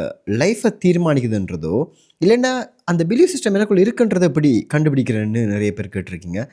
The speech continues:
But இதை நான் ஷார்ட்டா ஒரு, ஒரு நிமிஷத்துக்குள்ள சொல்லி முடிக்க ட்ரை பண்றேன். இந்த பிலீஃப் சிஸ்டம்ன்றது என்னன்னா,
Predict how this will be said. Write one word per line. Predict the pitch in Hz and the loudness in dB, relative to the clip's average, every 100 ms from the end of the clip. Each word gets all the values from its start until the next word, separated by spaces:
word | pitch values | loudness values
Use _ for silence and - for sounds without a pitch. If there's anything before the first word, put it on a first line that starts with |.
| _ - - 151 | _ -20 -6 -2
But | 165 165 | 0 -2
இதை | 143 147 | 0 2
நான் | 135 127 - - | 2 0 -4 -2
ஷார்ட்டா | 151 139 131 - | 0 0 -2 0
ஒரு, | 120 113 104 | 0 0 0
ஒரு | 110 | 0
நிமிஷத்துக்குள்ள | 117 117 113 104 | -2 -4 -6 -4
சொல்லி | 104 107 | -2 0
முடிக்க | 104 95 - | 0 -4 -4
ட்ரை | 92 | -2
பண்றேன். | 90 80 85 123 - _ _ _ _ _ | -2 -4 -4 -4 -6 _ _ _ _ _
இந்த | - 165 226 | -2 2 4
பிலீஃப் | 370 381 | 4 2
சிஸ்டம்ன்றது | 202 196 170 156 127 | 0 2 2 2 2
என்னன்னா, | 113 110 82 82 160 | 0 -2 -4 -4 -6